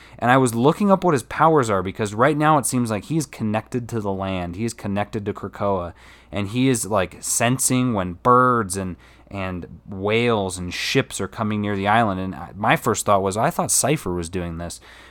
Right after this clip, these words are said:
but I guess he's, he's another part of it as well. Uh, but no, no less cool. Like, he, he is super cool in this series. And then Kitty kinda shows up, Kate kinda shows up with, uh,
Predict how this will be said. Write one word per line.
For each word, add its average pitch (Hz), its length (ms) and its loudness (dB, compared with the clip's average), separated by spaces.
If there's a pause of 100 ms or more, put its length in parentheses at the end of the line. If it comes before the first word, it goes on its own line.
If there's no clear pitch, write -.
(120)
but 113 180 6
I 107 140 -4
guess 123 280 0
he's, 131 360 0 (180)
he's 113 220 -2
another 104 340 -2
part 101 300 -4
of 104 100 -4
it 104 80 -2
as 92 140 -6
well. 98 340 -2 (320)
Uh, 95 160 -6
but 113 400 -2
no, 123 400 6
no 123 400 4
less 113 280 4
cool. 90 460 -4
Like, 95 220 -6
he, 113 220 -6
he 120 180 -2
is 104 100 -2
super 107 380 -4
cool 104 240 -4
in 95 80 -6
this 87 140 -10
series. 95 380 -8 (360)
And 113 180 -2
then 117 160 0
Kitty 139 420 0
kinda 131 280 0
shows 123 420 0
up, 117 280 6 (260)
Kate 117 420 -2 (280)
kinda 113 240 0
shows 117 380 0
up 110 200 2
with, 104 500 -6
uh, 98 340 2